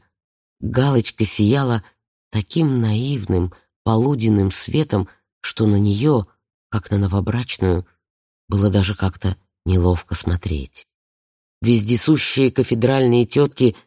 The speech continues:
зашептались было про возмутительный роман и недопустимые отношения, но сами быстро прикусили завистливое жало.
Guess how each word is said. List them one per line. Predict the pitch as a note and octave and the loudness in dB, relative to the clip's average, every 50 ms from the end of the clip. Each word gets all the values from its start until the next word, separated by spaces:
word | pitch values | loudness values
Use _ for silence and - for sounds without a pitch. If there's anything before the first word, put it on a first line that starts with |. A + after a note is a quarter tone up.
| _ _ - | _ _ -10
зашептались | - F2+ G2+ G2+ - - G#2 - _ _ - F3+ F3+ E3+ D#3 D3 B2 A#2+ | -6 -4 -4 -4 -4 -4 -6 -8 _ _ -4 -2 0 2 0 0 -2 -2
было | A2+ D3 C#3+ C3 B2+ | 0 0 2 2 0
про | A2 _ - - G#2 G#2+ | -2 _ -6 -4 -2 -2
возмутительный | G2 G#2 G2 F2+ G#2 G2+ F#2+ F#2 - - - F#3+ - - - C#3+ D#3 D#3 D3+ | -2 0 0 0 2 0 0 -2 -4 -6 -6 -6 -4 -4 -2 0 2 2 2
роман | C#3 C3+ C#3 C3+ C3 B2 B2 B2 B2 A2+ G#2 F#2 - - _ _ _ _ - | 2 0 0 0 0 0 2 2 2 0 0 -2 -4 -10 _ _ _ _ -2
и | A#2+ | 2
недопустимые | A#2 A2+ G#2+ A2+ C3+ C3+ - D3+ D3 - - - - - F3+ F3+ F3 E3+ E3 D#3 | 2 2 2 0 -2 -2 -2 -4 -4 -4 -6 -6 -6 -2 0 0 2 2 0 0
отношения, | C#3+ - - B2 A2 - - - E3 E3+ E3 D#3+ D3 C#3+ B2+ B2+ _ _ _ _ _ _ _ _ _ _ _ - | -2 -4 -4 -6 -4 -4 -4 -2 0 0 2 2 2 0 -2 -6 _ _ _ _ _ _ _ _ _ _ _ -8
но | D#3 - C3 | -6 -4 -2
сами | - - - - F#3+ G3 F3 D#3 C#3 B2+ A2 | -2 -2 -2 -2 -2 -2 0 2 2 2 2
быстро | G2 G2+ B2 C#3 C3+ - - F#2+ F#2 | 0 -2 -4 -6 -6 -4 -4 -6 -6
прикусили | - - F2+ F#2+ - - - F2 - - - - - G#2+ | -4 -4 -6 -6 -6 -4 -8 -6 -6 -4 -4 -4 -2 -2
завистливое | F#2 E2+ F#2 F#2 F2 G2+ B2 A2+ - - F#2+ F#2+ E2+ F#2+ F#2+ | -2 0 0 -2 -2 -2 -4 -4 -4 -4 -2 0 0 0 0
жало. | F#2+ F2 F2+ G#2+ A2 G#2 F#2+ F2+ E2 D2+ D2 | 0 0 -2 -2 -2 0 0 -2 -2 -4 -6